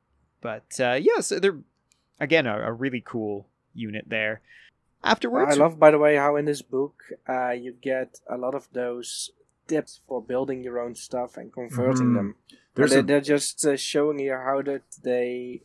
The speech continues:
Speaker 2: how they made those
Speaker 3: Man.
Speaker 2: Flayerkin with,
Speaker 1: Mm-hmm.
Speaker 2: uh,
Speaker 3: Some of the
Speaker 2: some
Speaker 3: best
Speaker 2: orc bodies
Speaker 3: conversions.
Speaker 2: and some marauder bits and stuff.
Speaker 3: Yeah.
Speaker 2: Yeah.
Speaker 3: Some of the best conversions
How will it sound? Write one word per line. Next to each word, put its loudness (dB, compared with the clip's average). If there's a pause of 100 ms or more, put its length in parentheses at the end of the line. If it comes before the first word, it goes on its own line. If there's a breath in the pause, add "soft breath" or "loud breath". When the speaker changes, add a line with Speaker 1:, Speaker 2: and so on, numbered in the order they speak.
Speaker 2:
how -2
they 0
made -2
those -4
Speaker 3:
Man. 0
Speaker 2:
Flayerkin -6
with, -6
Speaker 1:
Mm-hmm. 0
Speaker 2:
uh, -20
Speaker 3:
Some 0
of 0
the -2
Speaker 2:
some -2
Speaker 3:
best 4
Speaker 2:
orc 4
bodies 0
Speaker 3:
conversions. 2
Speaker 2:
and -8
some -6
marauder -2
bits -10
and -14
stuff. -12 (420)
Speaker 3:
Yeah. 2
Speaker 2:
Yeah. 0 (240)
Speaker 3:
Some -8
of -2
the 0
best 0
conversions -4